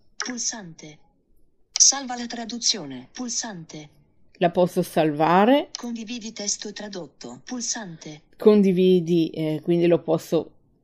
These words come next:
Speaker 2: andare a portare su WhatsApp o dove mi pare.
Speaker 1: Copia testo tradotto. Pulsante.
Speaker 2: La copia dagli appunti.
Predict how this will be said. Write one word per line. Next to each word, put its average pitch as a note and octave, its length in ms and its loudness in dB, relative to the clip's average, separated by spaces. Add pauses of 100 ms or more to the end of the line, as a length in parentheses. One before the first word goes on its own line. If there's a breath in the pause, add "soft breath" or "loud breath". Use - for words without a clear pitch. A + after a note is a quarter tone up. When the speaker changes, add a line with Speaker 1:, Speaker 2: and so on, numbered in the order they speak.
(100)
Speaker 2:
andare F3+ 400 8
a F3+ 60 6
portare F3 580 4
su - 160 -2
WhatsApp E3+ 760 2
o E3 60 -2
dove D#3 240 0
mi D#3+ 120 -2
pare. A#3 460 2
Speaker 1:
Copia C4 300 -10
testo G3+ 400 -6
tradotto. E3 720 -12
Pulsante. A3 680 -10
Speaker 2:
La F3+ 140 -4
copia G3 760 6 (640)
dagli E3 340 0
appunti. F3+ 640 2